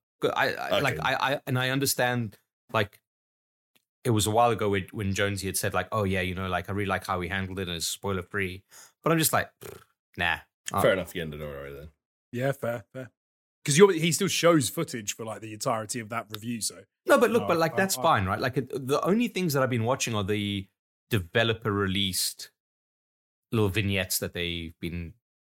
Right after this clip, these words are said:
Speaker 1: releasing on, on, like, on YouTube, and, and, like, that's the extent of what I've been watching.
Speaker 2: Hmm.
Speaker 3: To be, to be fair, the last thing we need to say, really, I think, about Gro-,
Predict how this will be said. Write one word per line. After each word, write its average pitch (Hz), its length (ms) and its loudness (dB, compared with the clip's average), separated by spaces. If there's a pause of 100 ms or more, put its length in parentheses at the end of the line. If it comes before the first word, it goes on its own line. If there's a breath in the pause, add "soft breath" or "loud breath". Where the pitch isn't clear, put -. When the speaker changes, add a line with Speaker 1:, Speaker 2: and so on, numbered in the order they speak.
(260)
Speaker 1:
releasing 92 580 -2
on, 82 180 -8
on, 80 160 -10
like, 78 180 -10 (280)
on 85 140 -4
YouTube, 82 360 -8
and, 120 180 -4
and, 131 220 -6
like, 127 200 0
that's - 340 -4 (120)
the 113 60 -2
extent 92 420 -2
of 85 200 -8 (300)
what 92 140 -2
I've 85 80 -4
been 80 160 -8
watching. 76 360 -14 (1080)
Speaker 2:
Hmm. 90 160 2 (600)
Speaker 3:
To 202 100 8
be, - 80 2
to - 140 6
be 214 80 6
fair, 196 160 10
the 151 100 6
last 160 260 4
thing 151 120 2
we 139 100 2
need 135 120 0
to 117 80 -2
say, 151 200 4
really, 117 240 -4
I 117 40 -2
think, 113 200 -10
about 117 240 -6
Gro-, 113 260 -8